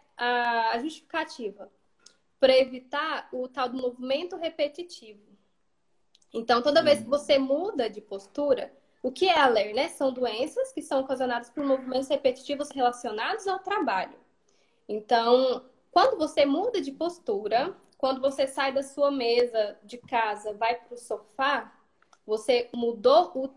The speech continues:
Speaker 1: o, aquele tipo de movimento que você tava fazendo, trazendo ele pra um movimento diferente. Então, não vai ser aquele movimento em específico. É claro que a gente precisa manter alguns padrões.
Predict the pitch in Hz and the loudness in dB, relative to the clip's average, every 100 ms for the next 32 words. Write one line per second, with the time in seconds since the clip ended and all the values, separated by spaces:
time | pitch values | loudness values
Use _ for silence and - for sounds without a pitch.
0 | - 233 247 320 285 - 403 494 381 285 | -6 -4 -2 -4 -4 -2 2 2 2 0
1 | 294 294 285 277 277 - 285 311 311 285 | 2 2 4 4 2 -2 -10 -4 -2 -2
2 | 294 311 254 226 240 359 - _ _ _ | -2 -4 -2 -4 -4 -6 -12 _ _ _
3 | _ 302 277 277 277 302 294 262 269 302 | _ 2 2 4 2 0 0 0 -2 -6
4 | 311 285 277 277 277 277 - - 349 302 | -4 0 0 0 -2 -4 -10 -4 -4 -2
5 | 226 233 240 233 247 254 262 - 302 285 | -6 -8 -8 -4 -4 -2 -4 -2 -6 -4
6 | 294 302 285 285 254 254 269 285 247 254 | -6 -6 -8 -6 -2 -2 -2 -6 0 0
7 | 247 - 349 - 196 - _ _ _ - | 0 -2 -4 -4 -14 -14 _ _ _ 2
8 | 226 233 285 359 466 - 311 220 - - | 2 4 4 4 2 -4 -4 -4 -4 -6
9 | 226 240 - 233 240 269 269 294 269 262 | -4 -4 -6 -10 -2 -2 0 2 2 2
10 | 285 285 - 240 254 269 - 427 381 214 | 4 4 4 0 0 -4 -2 -4 -2 -4
11 | 190 - - | -6 -14 -20